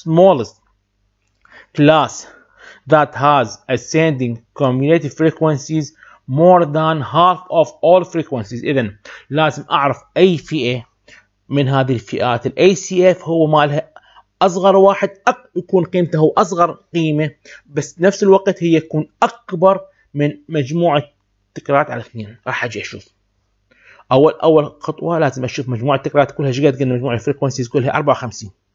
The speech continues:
أقسم على اثنين تعطيني سبعة وعشرين. إذا هذا متصل تكرارات اللي هي ال N over two بجد-، بالمعادلة N over two، أربعة وخمسين على اثنين، سبعة وعشرين. Then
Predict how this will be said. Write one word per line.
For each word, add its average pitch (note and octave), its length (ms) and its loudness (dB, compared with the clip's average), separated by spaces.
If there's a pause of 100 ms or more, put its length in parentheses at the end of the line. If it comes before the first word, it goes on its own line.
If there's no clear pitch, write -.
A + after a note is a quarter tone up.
(380)
أقسم D3 380 0
على D3+ 60 4
اثنين C#3+ 260 -2
تعطيني C3+ 480 -4 (280)
سبعة G#2 200 -14
وعشرين. G2+ 360 -18 (140)
إذا B2+ 160 -2
هذا B2+ 180 -2
متصل C3 280 -8
تكرارات F2+ 480 -10 (100)
اللي C3 120 -2
هي B2+ 100 6
ال D#3+ 220 0
N - 20 -4
over C#3+ 240 2
two B2+ 140 -6
بجد-، A#2 340 -4
بالمعادلة G#2+ 600 -4 (180)
N C#3+ 140 2
over A#2 320 0
two، G2 120 -12
أربعة C3 260 0
وخمسين C#3+ 300 -4
على A2 80 -10
اثنين، G#2+ 240 -14 (680)
سبعة B2 160 0
وعشرين. G2 300 -8 (1600)
Then F3+ 260 4